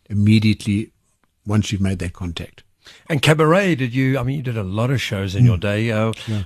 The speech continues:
Speaker 2: what was that like for you? Um, did you, did you think at that stage, "This is what, uh, you're gonna get into theater and stuff like that, or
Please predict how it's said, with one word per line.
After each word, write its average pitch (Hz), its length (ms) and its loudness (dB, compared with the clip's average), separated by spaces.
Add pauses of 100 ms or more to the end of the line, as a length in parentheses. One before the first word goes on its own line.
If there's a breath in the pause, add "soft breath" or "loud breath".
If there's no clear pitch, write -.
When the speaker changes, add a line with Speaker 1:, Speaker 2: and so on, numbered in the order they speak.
Speaker 2:
what 147 160 -6
was 214 160 0
that 160 200 2
like 143 320 0
for - 140 -12
you? 120 320 -2
Um, 110 560 0
did 113 180 -10
you, 123 120 -8 (360)
did 123 200 -6
you 131 140 4
think 143 220 -2
at 123 80 0
that 123 160 0
stage, 131 480 0 (100)
"This - 180 -4
is 113 120 -6
what, 117 160 -8 (200)
uh, 110 140 -2
you're 110 180 -2
gonna 117 160 0
get 113 280 -6
into 123 200 -6
theater 131 380 0
and 120 140 0
stuff - 300 -4
like 107 200 2
that, 117 160 2
or 104 100 -2